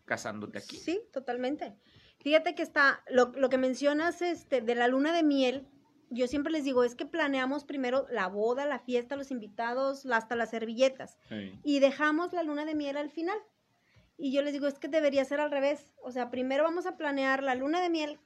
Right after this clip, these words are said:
Speaker 2: que es lo que vamos a disfrutar en realidad.
Speaker 1: Exactamente, los
Speaker 2: ¿Sí?
Speaker 1: dos.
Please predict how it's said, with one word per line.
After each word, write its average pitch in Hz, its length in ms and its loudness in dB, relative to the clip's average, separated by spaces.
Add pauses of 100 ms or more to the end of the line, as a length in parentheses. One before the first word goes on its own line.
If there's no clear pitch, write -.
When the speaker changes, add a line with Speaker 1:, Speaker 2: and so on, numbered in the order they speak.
Speaker 2:
que 269 400 6
es 285 140 0
lo 339 260 -6
que 320 100 -2
vamos 262 420 -2
a 339 60 -2
disfrutar 285 540 -4
en 381 100 -4
realidad. 226 380 -2
Speaker 1:
Exactamente, 107 680 -6
los 101 120 -2
Speaker 2:
¿Sí? 131 80 0
Speaker 1:
dos. 214 280 0